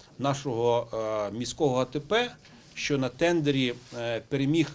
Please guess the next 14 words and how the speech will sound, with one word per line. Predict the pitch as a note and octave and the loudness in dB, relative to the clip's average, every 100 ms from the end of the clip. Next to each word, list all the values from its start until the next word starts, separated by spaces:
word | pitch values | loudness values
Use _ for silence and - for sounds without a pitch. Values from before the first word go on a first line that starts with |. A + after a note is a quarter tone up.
| C#3+ | -2
львівський | C3+ F3+ D3 - B2+ | 2 4 4 0 -2
виробник | B2+ C3 A2+ F#2+ - - | 0 0 -2 -6 -12 -4
«Електрон», | C3+ C#3 D3 G#2+ F#2 - - - - | -2 0 0 -2 -2 -12 -20 -12 2
а | C#3+ | 4
не | D3 | 4
ті | D3 G#3+ | 2 -4
інші, | G#3 G3 - | 2 2 4
які | D#3 D3 | 2 2
хотіли | D3 C#3+ D3+ C3+ | -4 -2 0 0
перемогти. | C3+ A#2 A#2 - F#2+ E2+ - - - - - - | -2 -4 -6 -8 -14 -16 -18 -20 -20 -20 -8 2
Але | C#3+ B2+ A2+ G#2 | 6 6 6 4
є | F#3 A#3+ | 0 -2
підписана | G3 - D#3 D3 D3+ | -2 0 0 0 -2
угода | F3+ E3 G#3+ G3 | 0 2 2 2